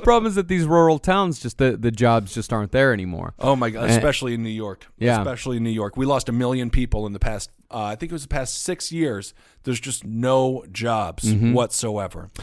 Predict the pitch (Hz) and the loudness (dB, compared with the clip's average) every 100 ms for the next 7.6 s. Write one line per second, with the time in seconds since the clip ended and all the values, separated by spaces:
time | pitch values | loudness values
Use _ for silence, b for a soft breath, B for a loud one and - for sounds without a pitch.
0 | 120 - 160 156 156 151 131 123 120 117 | -8 2 6 8 6 4 2 2 4 2
1 | 98 - - 156 240 233 123 151 127 - | 0 -4 -2 0 0 -2 2 2 2 -4
2 | - 135 107 - - 139 131 120 - 123 | -6 -4 -4 -8 -4 2 2 2 0 4
3 | 117 170 165 110 135 120 127 139 127 120 | 4 4 2 0 -2 -6 -8 -4 -2 -2
4 | - 170 139 127 139 131 107 101 90 - | -2 0 0 2 2 0 -2 -4 -6 -4
5 | 107 98 90 151 151 135 156 165 131 120 | 0 0 0 -2 -2 -2 2 2 2 -2
6 | 117 117 113 110 - 127 113 120 107 113 | -2 -2 -2 -4 -4 -4 -4 -8 -6 -2
7 | 117 113 117 117 110 107 | -2 -2 -2 -2 -2 -4